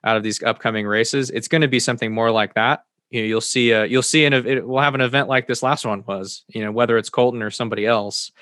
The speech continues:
uh, you might see somebody who's just on re-, in really dominant form who manages to figure all of these things out and, and, and get it dialed in. But, um, you know, it's, it's always a, it's an ever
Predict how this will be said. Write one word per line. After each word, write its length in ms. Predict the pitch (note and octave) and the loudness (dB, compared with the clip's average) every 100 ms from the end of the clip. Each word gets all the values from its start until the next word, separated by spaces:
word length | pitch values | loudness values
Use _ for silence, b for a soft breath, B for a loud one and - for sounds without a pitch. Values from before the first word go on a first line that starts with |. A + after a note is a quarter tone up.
| B B B B B | B B B B B
uh, 40 | |
you 180 | G#2 A#2 | -6 -4
might 260 | A#2 A#2 - | 0 0 0
see 200 | - A2+ | -2 -2
somebody 420 | - A#2 A2 G#2+ | -2 -2 0 -2
who's 240 | A2+ G#2+ | -2 -4
just 240 | - A2+ - | -6 -8 -6
on 380 | A2 G#2+ G#2 G#2+ | -4 -4 -4 -2
re-, 180 | A#2+ | -2
in 200 | A2+ G#2+ | -2 -6
really 340 | A2 A#2 G#2+ G2+ | -2 -2 0 -4
dominant 500 | G#2+ G#2+ G#2 G2+ - | -4 -4 -4 -8 -8
form 480 | A#2 A2+ A2 G#2+ G#2 | -4 0 0 -2 -4
who 300 | A2 G#2+ G2+ | -6 -6 -6
manages 640 | A2+ A2 A2 G#2+ G2+ - | -6 -6 -6 -6 -8 -8
to 100 | G#2 | -10
figure 380 | - A#2 G#2 G#2 | -6 -6 -4 -2
all 220 | A2 G#2+ | -2 -2
of 100 | G2+ | -4
these 180 | G2+ - | -8 -8
things 260 | G#2 G2+ | -10 -8
out 300 | G#2 G#2 G#2 | -6 -6 -6
and, 260 | G2+ G2 G2+ _ b b b b b - | -6 -8 -12 _ b b b b b -8
and, 380 | G#2 G2+ G2 G2 | -4 -2 -4 -6
and 220 | G#2 G2+ | -6 -6
get 120 | G2+ G2+ | -4 -4
it 100 | G2+ | -4
dialed 360 | G2+ G2+ G2 | -4 -4 -4
in. 260 | G#2 G2+ G2 | -6 -6 -6
But, 340 | G2+ G2 - | -6 -6 -6
um, 420 | G#2 G2+ G2 G2 A2 _ _ _ _ _ _ - | -6 -6 -8 -12 -16 _ _ _ _ _ _ -6
you 120 | A#2 | 0
know, 220 | A2+ A2 | 2 0
it's, 440 | - B2 - - - | 0 -2 -2 -6 -4
it's 200 | B2+ A#2 | -6 -4
always 440 | - C3 B2+ A#2+ A2 | 2 4 4 4 2
a, 280 | A2 G#2 G#2+ | 2 2 0
it's 180 | A#2+ - | -4 -4
an 120 | A#2 | -4
ever 720 | A#2 A#2+ A#2 A2+ A2 G#2 G2+ | 0 0 2 4 2 0 -4